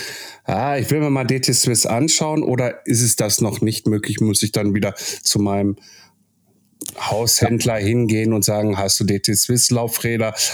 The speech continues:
oder auf eurer Webseite gucken, "D T Swiss,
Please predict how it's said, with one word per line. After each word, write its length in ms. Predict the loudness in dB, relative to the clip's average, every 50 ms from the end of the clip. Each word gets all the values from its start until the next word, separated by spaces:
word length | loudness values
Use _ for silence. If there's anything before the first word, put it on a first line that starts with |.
| -4
oder 280 | -2 -2 0 0 0 -2
auf 160 | -2 -2 -2
eurer 320 | -2 -2 0 0 0 0 0
Webseite 500 | 0 0 0 0 0 0 -2 -2 -4 -4
gucken, 420 | -2 -2 -2 0 0 0 0 0
"D 140 | 0 -2 -2
T 160 | 0 0 -2
Swiss, 340 | 0 0 0 0 0 0